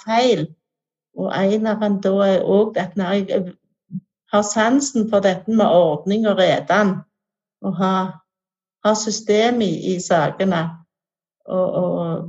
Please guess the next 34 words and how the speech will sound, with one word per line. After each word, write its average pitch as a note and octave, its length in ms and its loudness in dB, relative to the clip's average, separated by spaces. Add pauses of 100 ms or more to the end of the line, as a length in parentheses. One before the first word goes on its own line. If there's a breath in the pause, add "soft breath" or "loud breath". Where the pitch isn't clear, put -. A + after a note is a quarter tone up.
bruker G3+ 440 2
også G#3 220 2
dette G3 220 -2
nærmere F3+ 460 -2
å E3+ 80 -2
skrive G3 480 -2
lister F#3+ 720 -4
og, F3 440 -4 (440)
og F3+ 140 -6
sånn G3+ 240 4
for G3+ 100 2
å F3+ 120 6 (100)
organisere F#3 640 0
meg F3 160 -6
selv. G3 380 0 (840)
Men G#3 260 2
jeg A3 160 0
tror B3 240 2
kanskje G#3+ 400 -2
den G#3+ 280 2 (180)
åttervingen G#3+ 880 0
etter F#3 300 -6
hvert G3+ 340 -2
har E3+ 160 -2
vokset E3+ 460 -6
seg F#3 180 -4
sterkere - 640 -4
hos A#3+ 140 -4 (180)
meg. E3+ 220 -6 (400)
Og F#3+ 120 -8
det G#3+ 220 2
går G3 200 4
jo G3 220 2
på, F#3 140 2